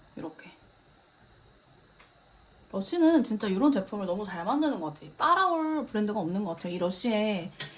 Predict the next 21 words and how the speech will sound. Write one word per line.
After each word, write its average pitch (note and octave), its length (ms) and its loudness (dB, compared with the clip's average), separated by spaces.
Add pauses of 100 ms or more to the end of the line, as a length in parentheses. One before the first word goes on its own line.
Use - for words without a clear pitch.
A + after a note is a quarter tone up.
(220)
이, F#3 340 -4
이들만의 F#3+ 840 0 (380)
이 F#3+ 100 -12
바닷소금, G3+ 680 0
소금을 F#4+ 480 4
이용한 G3 440 2
샴푸도 D#4+ 400 -2
있잖아요. F3+ 320 -4
러쉬 E3+ 380 -6
빅이라고. G#3 760 0 (320)
그 G3 120 -4
탈모인들이 F4+ 600 -2
진짜 B3+ 200 4
좋은, G3 420 4
처지는 E4+ 320 4
분들한테 G3+ 320 0
진짜 G#3+ 280 0
좋은 F#3 160 -6
샴푸 B3+ 240 -4
있거든요. D#3 360 -6
빅이라고. G3 600 0